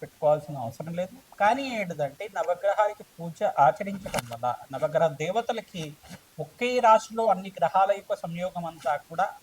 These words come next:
సరళ రేఖలో ఉండడం వల్ల వాటి ప్రభావం అంతా కూడా స్వల్పంగా మానవాళి జీవితం మీద పడడం అనేది జరుగుతుంది. కొన్ని గ్రహాల యొక్క సంయోగం వల్ల ప్రధానంగా ఆర్థిక ఇబ్బందులతో బాధపడడం కానీ,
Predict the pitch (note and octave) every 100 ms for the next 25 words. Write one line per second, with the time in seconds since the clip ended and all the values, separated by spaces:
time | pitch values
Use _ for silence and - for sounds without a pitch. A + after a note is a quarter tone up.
0 | _ _ - - E3+ F#3+ A#3 A#3+ A#3+ A#3+
1 | A3+ G#3+ G3 F#3+ F#3 F3+ D#3+ D#3 F3 F#3+
2 | F#3 E3 E3+ F#3+ F#3 F3 G3 G3 F3 E3
3 | D#3 - G#3 - _ _ - - F#3 A3+
4 | A#3+ B3 A3+ D#3 A#2 - - _ - D3
5 | F#3+ A3+ A#3 A3 D3+ E3 F#3+ G3 G3 F#3
6 | F#3+ A3 - - D#3+ F3+ F#3+ G3+ G3 F#3+
7 | G3 D#3 D3+ D3 C3+ B2 - _ _ -
8 | - - G3+ A3 G3 F#3 - _ _ _
9 | _ C3+ C3+ C#3 G#3 A3 A3+ G#3+ - F#3
10 | F#3+ F3+ F3+ E3+ D#3+ E3 D#3+ D3+ D3 D#3
11 | D#3 D#3 - B2 C3 C3+ D#3 D3+ D#3+ D#3+
12 | D#3+ D3 E3 D3 C#3+ C#3 C#3+ - D3 C#3+
13 | C3+ -